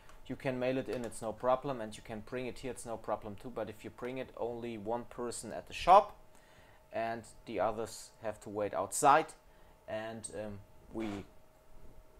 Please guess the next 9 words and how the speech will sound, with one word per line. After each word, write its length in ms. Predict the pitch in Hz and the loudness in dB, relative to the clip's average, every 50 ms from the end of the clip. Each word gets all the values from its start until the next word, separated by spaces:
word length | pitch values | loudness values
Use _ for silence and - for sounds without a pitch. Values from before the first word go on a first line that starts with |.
| - - - - - | -16 -16 -16 -12 0
don't 300 | - 131 131 131 131 127 | 6 6 8 6 6 2
go 300 | - 131 123 120 117 110 - - | 2 2 4 4 2 0 -4 -10
to, 500 | - - 135 127 123 120 117 113 104 101 107 104 101 101 101 95 92 - - - - - - - - - - - - - - - - | -6 -4 -2 -2 -2 -2 -2 -2 -2 -2 0 0 -2 -2 -4 -8 -10 -16 -20 -20 -20 -20 -20 -20 -20 -20 -20 -20 -20 -20 -20 -12 -10
uh, 40 | 113 | -8
okay, 140 | - 139 127 | -4 -2 -2
w-, 400 | 120 - - - - - 113 - - - | -2 -4 -8 -14 -14 -14 -14 -14 -10 -6
we 140 | 139 147 | -6 -6
take 320 | 135 - 156 143 131 - - | -4 0 -2 -2 -2 0 -4
distance 580 | 139 123 - - 107 87 90 - - - - | -4 -4 -4 -6 -8 -10 -10 -12 -14 -16 -16